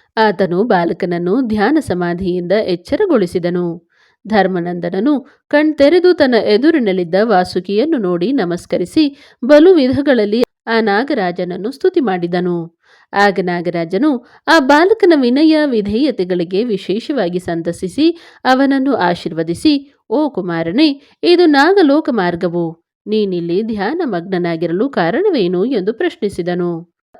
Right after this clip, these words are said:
ವಾಸುಕಿಯ ಪ್ರೇಮಮಯ ವಚನಗಳನ್ನು ಆಲಿಸಿದ ಧರ್ಮನಂದನನು ನಡೆದ ವೃತ್ತಾಂತವನ್ನೆಲ್ಲ ನಾಗರಾಜನಿಗೆ ವಿನ್ನವಿಸಿಕೊಂಡನು. ವಾಸುಕಿಯು ಆ ಬಾಲಕನನ್ನು ಆದಿಶೇಷನ ಸನ್ನಿಧಿಗೆ ತನ್ನೊಡನೆ ಬಾ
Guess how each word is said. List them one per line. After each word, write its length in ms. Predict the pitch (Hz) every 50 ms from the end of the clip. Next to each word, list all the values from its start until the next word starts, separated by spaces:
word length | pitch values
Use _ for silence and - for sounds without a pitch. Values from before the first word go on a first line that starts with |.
| _ _ 208
ವಾಸುಕಿಯ 680 | 220 254 302 320 - - 285 269 - 269 277 285 294
ಪ್ರೇಮಮಯ 760 | 277 277 - 262 262 302 349 349 285 226 196 180 170 170 180 202
ವಚನಗಳನ್ನು 720 | 233 220 185 - 196 180 175 165 180 175 190 233 294 302
ಆಲಿಸಿದ 500 | - - 190 175 175 170 - - 170 160 175 202 208
ಧರ್ಮನಂದನನು 1040 | 196 202 175 160 165 180 175 170 170 170 165 170 165 185 202 247 302 302 254 247 - - - - _ _ -
ನಡೆದ 320 | 254 285 294 294 370 381 392
ವೃತ್ತಾಂತವನ್ನೆಲ್ಲ 880 | 349 277 240 220 220 208 185 185 214 240 269 262 269 269 277 269 269 269 262 294 302 294
ನಾಗರಾಜನಿಗೆ 840 | 202 185 185 185 196 180 170 165 165 185 170 175 160 165 180 214
ವಿನ್ನವಿಸಿಕೊಂಡನು. 1300 | 247 208 175 160 170 185 208 277 320 - 381 359 - 269 196 175 170 170 180 175 170 160 170 - _ _ _ _ _ _ _ _
ವಾಸುಕಿಯು 720 | 180 196 196 190 185 185 - - - - 175 170 175 190 254
ಆ 240 | 240 - 196 190 180
ಬಾಲಕನನ್ನು 840 | 165 160 175 180 220 269 262 262 - 170 170 165 165 196 262 269
ಆದಿಶೇಷನ 800 | 208 180 202 214 220 196 202 196 - 233 262 262 - 285 240 185
ಸನ್ನಿಧಿಗೆ 680 | 180 - 180 170 165 170 165 175 170 165 170 190 202 254
ತನ್ನೊಡನೆ 600 | 247 - - 180 226 294 311 220 196 175 185 175
ಬಾ 240 | 180 180 175 190